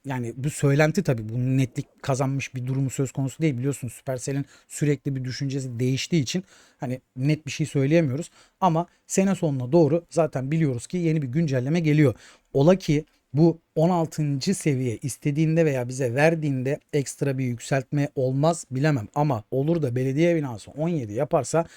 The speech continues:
açıkçası ben onu onun için saklıyorum. Şimdi gelecek buradan madalyaları da bakacağım. Yani en fazla yine dediğim gibi belki bu, o zaman işte bir tane kahraman çekici alabilirim.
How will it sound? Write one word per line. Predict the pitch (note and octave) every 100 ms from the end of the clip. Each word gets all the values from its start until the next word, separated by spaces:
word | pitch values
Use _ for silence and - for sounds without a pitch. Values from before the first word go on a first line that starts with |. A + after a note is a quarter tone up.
| - - _
açıkçası | F3 E3+ F#3 C#3 - D#3+
ben | E3+
onu | D#3 D#3+
onun | D3+ E3
için | D#3 C3+
saklıyorum. | A#2 A2+ - G#2 D#2 _ _ _ _
Şimdi | - E3+ F3
gelecek | F3 E3+ E3 E3
buradan | C#3 C3 D#3+
madalyaları | D#3+ B2 C3 F3+ E3+ B2 G2+
da | A2+ D#3+ - - _
bakacağım. | D#3 E3 E3+ D#3 A#2 _ C3+
Yani | B2+
en | E3 E3
fazla | D#3+ D3+ D3 E3 D#3+
yine | C3 E3 D#3+ D#3+
dediğim | A#2 B2+ C#3+ E3 E3
gibi | C#3 A2 - - _ _ _ _ _ _ _
belki | C3+ F3+ G3 - F#3+ F#3 - - - C#3
bu, | D#3 E3+
o | F3+
zaman | F3 E3+
işte | E3+ - E3+
bir | G#3+
tane | F3 E3 E3+
kahraman | D#3 D3 D#3+ E3
çekici | D#3+ D3 D#3 D#3
alabilirim. | E3 D#3 C#3+ B2+ C3